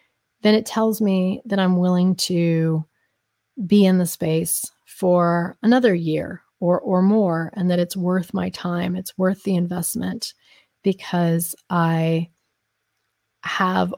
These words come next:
already put the time in, and that the time I go forward isn't wasted because I've confirmed to myself, "Yes, yes, this is a space that I wanna be in.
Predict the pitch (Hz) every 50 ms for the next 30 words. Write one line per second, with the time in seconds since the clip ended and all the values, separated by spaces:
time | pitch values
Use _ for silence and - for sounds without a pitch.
0 | - - 180 175 170 170 175 165 - - - - _ - - - - 175 165 165
1 | 160 160 170 175 175 170 170 165 165 165 170 165 - _ _ _ _ _ _ _
2 | _ _ _ _ _ _ _ _ 180 175 170 170 160 165 165 165 165 180 - _
3 | - - - - - _ _ _ _ _ _ _ _ _ _ _ _ - 196 190
4 | - - 185 175 175 175 170 170 170 170 165 170 165 - - 190 175 170 170 170
5 | 165 175 - - 185 180 185 - - 170 170 170 165 - - 185 170 170 175 -
6 | 185 - - - 180 165 - _ _ _ - - 196 170 - - - 208 196 196
7 | 190 185 - - 170 165 165 170 - - 175 165 165 165 170 165 - _ _ _
8 | _ _ _ _ _ - 196 185 - - - - - - 196 175 170 160 - -
9 | - 165 - 196 180 165 185 - - - - 170 170 170 - - 175 165 160 165
10 | 165 160 165 170 175 170 160 165 160 156 156 156 165 160